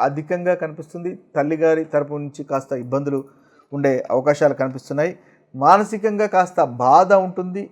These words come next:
మీకంటూ కాస్త సమయాన్ని వెచ్చించుకోవడం వల్ల మంచి ఫలితాలు అనేవి, ఆ, వృశ్చిక రాశి వారు ముఖ్యంగా మంగళవారం, బుధవారం పొందగలుగుతారు. ఇక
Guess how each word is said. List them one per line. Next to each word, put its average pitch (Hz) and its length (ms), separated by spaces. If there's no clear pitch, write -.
మీకంటూ 185 680
కాస్త 165 460
సమయాన్ని 156 600
వెచ్చించుకోవడం 143 640
వల్ల 139 200
మంచి 131 320
ఫలితాలు 123 320
అనేవి, 175 320
ఆ, 127 220
వృశ్చిక 143 400
రాశి 170 260
వారు 139 260
ముఖ్యంగా 127 420
మంగళవారం, 127 600
బుధవారం 120 360
పొందగలుగుతారు. 98 580
ఇక 151 120